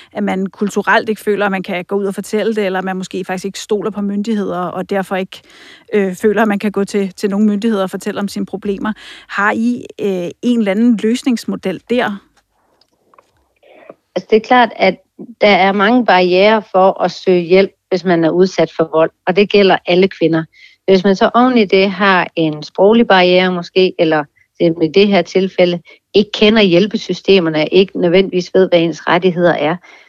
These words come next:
Speaker 2: så, så, så er det jo en endnu, så er der jo bare flere, øh, byggesten oven på de barrierer, der er. Muren er endnu højere, kan man sige. Og derfor så kan,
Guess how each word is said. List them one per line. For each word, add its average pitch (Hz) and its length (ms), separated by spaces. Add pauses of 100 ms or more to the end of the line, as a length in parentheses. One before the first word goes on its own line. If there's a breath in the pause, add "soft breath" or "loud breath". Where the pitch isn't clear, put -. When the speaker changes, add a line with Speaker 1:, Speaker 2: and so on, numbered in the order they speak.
Speaker 2:
så, 214 260 (180)
så, 220 360
så 226 240 (140)
er 220 100
det 214 120
jo 226 100
en 208 80
endnu, 214 240 (280)
så - 140
er 214 40
der 196 100
jo 180 60
bare 180 240 (100)
flere, 202 260 (200)
øh, 180 60
byggesten 196 640
oven 180 220
på 190 120
de 180 220
barrierer, 160 400
der 156 120
er. 160 160
Muren 170 360
er 151 40
endnu 170 200
højere, 165 420
kan 165 120
man 147 100 (140)
sige. 175 220 (480 loud breath)
Og 220 80
derfor 226 280
så 226 180
kan, 202 280